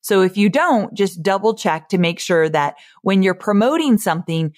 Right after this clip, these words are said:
you're planning that into your social media content as well. But if you did the last steps where you filled out your calendar, you'll be able to see when you're promoting something.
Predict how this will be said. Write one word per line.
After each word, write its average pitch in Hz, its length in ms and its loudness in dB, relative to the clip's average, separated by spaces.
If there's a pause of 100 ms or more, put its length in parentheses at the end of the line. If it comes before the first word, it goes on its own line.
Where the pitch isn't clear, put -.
(160)
you're 190 140 2
planning 226 540 0
that 180 260 0
into 185 300 2
your 156 180 2
social 226 640 -2
media 269 580 2
content 160 640 -4
as 151 160 -6
well. 165 440 -2 (920)
But 254 80 0
if 262 220 -2
you 233 100 2
did 294 220 0
the 285 80 2
last 196 360 0
steps - 460 -4
where 160 200 2
you 165 180 -2
filled 165 240 -2
out 160 160 -2
your 156 80 -2
calendar, 170 640 0 (340)
you'll 254 160 2
be 269 240 0
able 240 180 0
to 220 80 2
see 208 400 0 (120)
when 202 420 0
you're 196 160 2
promoting 170 560 -2
something. 147 480 -4